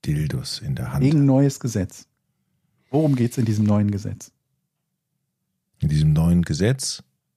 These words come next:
Speaker 1: Aber ich
Speaker 2: Und
Speaker 1: hab
Speaker 2: so
Speaker 1: ja
Speaker 2: viel
Speaker 1: schon
Speaker 2: kann ich als Tipp geben, das hat nichts mit Dildos zu tun,
Speaker 1: Nee,
Speaker 2: das
Speaker 1: nee.
Speaker 2: neue Gesetz.
Speaker 1: Und ich hab ja, ich hab ja schon gefragt, geht es um
Speaker 2: Auch nicht mit
Speaker 1: Selbstbefriedigung? Hast du
Speaker 2: Abtreibung,
Speaker 1: auch
Speaker 2: auch nicht mit Selbstbefriedigung. Da hätte ich ja sogar noch
Speaker 1: <clears throat>
Speaker 2: gesagt, das ist im weitesten Sinne, hat es was damit zu tun.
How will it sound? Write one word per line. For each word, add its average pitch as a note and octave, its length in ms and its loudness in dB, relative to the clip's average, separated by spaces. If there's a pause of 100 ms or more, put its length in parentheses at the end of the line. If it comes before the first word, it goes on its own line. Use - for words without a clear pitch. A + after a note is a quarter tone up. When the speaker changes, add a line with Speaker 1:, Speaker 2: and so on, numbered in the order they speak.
(280)
Speaker 1:
Aber F2 160 0
ich D#2+ 80 -2
Speaker 2:
Und - 60 -2
Speaker 1:
hab - 80 4
Speaker 2:
so - 60 4
Speaker 1:
ja - 40 4
Speaker 2:
viel - 80 2
Speaker 1:
schon G2 100 4
Speaker 2:
kann F3+ 120 4
ich F#3+ 100 0
als C#3 160 0
Tipp - 240 -2
geben, G3+ 220 4
das E3 160 2
hat F3+ 160 0
nichts G3+ 240 0
mit G3+ 160 2
Dildos B2+ 320 2
zu G2+ 100 -14
tun, - 200 -2
Speaker 1:
Nee, A#2 80 8
Speaker 2:
das A2+ 80 8
Speaker 1:
nee. B2+ 120 6
Speaker 2:
neue F#2+ 160 0
Gesetz. G2+ 180 -2
Speaker 1:
Und A2+ 120 4
ich A#2+ 120 2
hab A#2 80 4
ja, A2+ 140 4
ich A2+ 120 2
hab C#3 100 4
ja B2 60 6
schon A2 220 4
gefragt, F#2+ 520 2
geht A2 200 2
es G2+ 120 0
um G2 60 2
Speaker 2:
Auch F2 100 6
nicht E2+ 80 2
mit - 60 -8
Speaker 1:
Selbstbefriedigung? C3 840 4
Hast A2 240 2
du C#3 40 4
Speaker 2:
Abtreibung, A2 200 4
Speaker 1:
auch A2 100 -2
Speaker 2:
auch A#2 60 0
nicht B2+ 160 2
mit A#2 80 0
Selbstbefriedigung. D3 600 0
Da B2+ 80 4
hätte C#3+ 100 2
ich E3+ 80 0
ja E3+ 80 2
sogar C3+ 180 2
noch C3 140 6
Speaker 1:
<clears throat> - 0 -
Speaker 2:
gesagt, B2 340 0
das - 160 -6
ist - 140 -2
im A#2 100 2
weitesten B2 460 0
Sinne, B2 280 2
hat G#2+ 140 0
es - 120 -8
was G2+ 120 -4
damit F#2 240 -2
zu - 120 -18
tun. F#2+ 360 -10